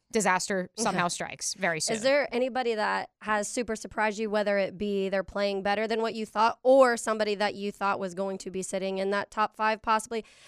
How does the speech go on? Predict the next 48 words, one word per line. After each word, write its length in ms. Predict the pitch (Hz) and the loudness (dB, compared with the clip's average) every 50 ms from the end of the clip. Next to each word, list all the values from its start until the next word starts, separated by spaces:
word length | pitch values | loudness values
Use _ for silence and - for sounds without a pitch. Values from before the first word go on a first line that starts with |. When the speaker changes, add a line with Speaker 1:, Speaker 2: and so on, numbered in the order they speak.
| - - | -4 -2
Speaker 2:
I'm 120 | 233 277 | 0 2
ju-, 60 | 320 320 - | 2 4 4
I'm 120 | 240 262 | 4 2
looking 340 | 285 320 349 - 359 311 254 | 2 0 0 0 -2 0 2
at, 320 | 233 220 214 208 202 - - _ _ _ _ _ | 2 4 4 2 0 -2 -4 _ _ _ _ _
because 260 | 220 208 - 233 208 - | -10 -4 -2 -2 0 2
as 160 | 208 208 202 | 2 2 2
I'm 120 | 214 202 | 0 -2
just 240 | 196 208 202 - - | -2 -4 -6 -6 -4
scrolling 320 | - 196 196 196 190 185 175 | -2 0 0 0 0 -2 -4
through, 240 | - - 196 190 180 180 | -6 -2 0 0 0 0
a 20 | |
lot 240 | 185 202 214 220 240 254 | 4 6 6 6 6 4
of, 80 | 240 220 | 2 0
Speaker 1:
Mm. 100 | 226 185 | -2 2
Speaker 2:
most 220 | 214 226 247 - | 2 2 2 2
of 60 | 240 214 | -2 -2
them 140 | 233 220 208 | -2 0 2
obviously 360 | 196 196 196 208 202 - 202 | 0 2 0 -2 -4 -2 -2
are, 40 | 196 | 0
like, 140 | 190 180 - | 0 -2 -2
six, 240 | - - 202 - - | -4 -4 -4 -4 -2
seven, 240 | - 202 185 185 - - | -4 -2 -2 -2 -4 -4
eight 180 | - 185 180 - | -6 -6 -4 -4
wins 280 | 196 185 180 180 - | -4 -4 -4 -4 -6
teams, 480 | - - 208 196 185 180 175 165 175 - - | -8 -6 -4 -2 -2 -2 -4 -4 -8 -10 -8
but 120 | - 190 - | -8 -6 -4
they 80 | 190 202 | -4 -2
have 180 | 220 220 196 | 0 -2 -2
Tennessee 420 | - - 214 208 202 - - 208 208 | -2 -4 -4 -4 -2 -2 -2 -4 -4
at 100 | - - | -2 -4
seventeen 640 | - - 208 196 190 185 175 - - 196 196 190 | -2 -2 -2 0 -2 -4 -4 -4 -4 -4 -2 -2
and 100 | 185 175 | -2 -4
they're 80 | 170 165 | -4 -6
Speaker 1:
Yeah. 120 | 185 165 | -6 -2
Speaker 2:
four 100 | 202 202 180 | 0 0 0
and 140 | 170 175 - | 0 -4 -6
three. 400 | - 170 170 156 - - - - _ | -6 -4 -4 -4 -6 -8 -14 -18 _
Speaker 1:
Yeah, 300 | - 226 240 226 196 190 | 2 4 6 6 6 4
Tennessee 600 | - - 269 294 349 339 - - 269 254 240 226 | 4 2 4 4 4 2 0 0 0 0 2 2
has 200 | 214 214 190 - | 0 0 -2 -4
played 260 | - - 226 208 190 | -2 -2 -2 0 0
an 80 | 180 175 | 0 0
absolute 400 | 175 175 - - - 185 180 165 | 0 -2 -2 -4 -6 -6 -6 -6
gauntlet. 400 | - 160 156 - - 151 143 - | -4 -4 -6 -4 -6 -8 -6 -2
They 140 | - 190 208 | 0 2 4
were 180 | 220 233 226 | 4 4 2
in, 280 | 185 214 214 214 202 196 | 2 0 0 -2 -2 -4